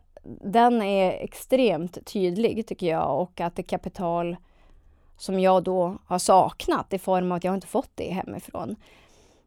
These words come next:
Jag tycker att det finns en jättestyrka i att inte ha fått det. Alltså, jag menar, världen är ju inte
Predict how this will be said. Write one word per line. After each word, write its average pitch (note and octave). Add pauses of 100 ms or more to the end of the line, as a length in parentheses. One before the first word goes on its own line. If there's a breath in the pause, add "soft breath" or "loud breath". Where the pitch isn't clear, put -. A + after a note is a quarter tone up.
(180)
Jag G#3
tycker C#4+
att -
det A#3+
finns G3
en F#3
jättestyrka A#3
i E3
att E3 (200)
inte F3+
ha E3
fått -
det. -
Alltså, F#3+
jag G3+
menar, F#3
världen F#3+
är G3
ju G#3
inte C#3+